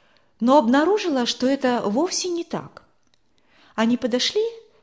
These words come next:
к обычному одноэтажному дому, на котором висела табличка: «Молитвенный дом евангельских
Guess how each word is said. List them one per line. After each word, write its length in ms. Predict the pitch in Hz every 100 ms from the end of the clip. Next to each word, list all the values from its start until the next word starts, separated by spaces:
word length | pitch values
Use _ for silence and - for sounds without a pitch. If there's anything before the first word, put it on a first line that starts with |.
| -
к 80 |
обычному 800 | 196 185 370 - 349 277 269 247 -
одноэтажному 800 | 196 190 190 196 349 339 320 294
дому, 480 | 185 165 160 151 - _ _ _ -
на 100 | 185
котором 420 | 175 220 415 415
висела 400 | 214 - 254 262
табличка: 680 | 247 208 180 160 - - - _ _ _ _ _ _ _ -
«Молитвенный 640 | 202 214 220 220 - 180 180
дом 540 | 165 349 453 - -
евангельских 960 | 202 180 175 330 392 339 - - 311